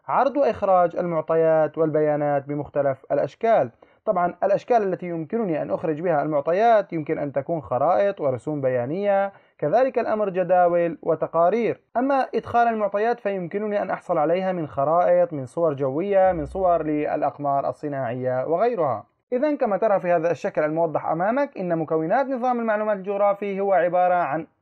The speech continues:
السوفتوير وأيضًا الهاردوير، كذلك الأمر الأفراد والأساليب التي تتبع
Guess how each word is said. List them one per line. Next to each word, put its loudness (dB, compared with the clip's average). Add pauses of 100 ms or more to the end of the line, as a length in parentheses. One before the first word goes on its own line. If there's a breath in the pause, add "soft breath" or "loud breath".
السوفتوير 0
وأيضًا 0 (200)
الهاردوير، 2 (260 soft breath)
كذلك 2
الأمر 0
الأفراد 4
والأساليب 2
التي -2
تتبع -2